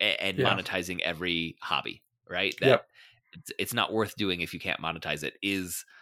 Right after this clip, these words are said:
Speaker 1: definitely a, a, you know, an attitude that some people have.
Speaker 2: Mm-hmm.
Speaker 1: Uh, and I, I,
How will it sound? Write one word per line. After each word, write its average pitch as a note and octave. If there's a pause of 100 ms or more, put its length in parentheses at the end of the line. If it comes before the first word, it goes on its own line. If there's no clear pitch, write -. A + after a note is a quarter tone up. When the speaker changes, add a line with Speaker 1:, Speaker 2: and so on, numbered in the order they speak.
(340)
Speaker 1:
definitely C#3 (120)
a, E2 (140)
a, G2
you E2
know, F#2
an G#2+
attitude G2
that G2
some E2+
people D2+
have. - (600)
Speaker 2:
Mm-hmm. A#2+ (720)
Speaker 1:
Uh, E2 (100)
and F#2 (1300)
I, F2+ (440)
I, G1+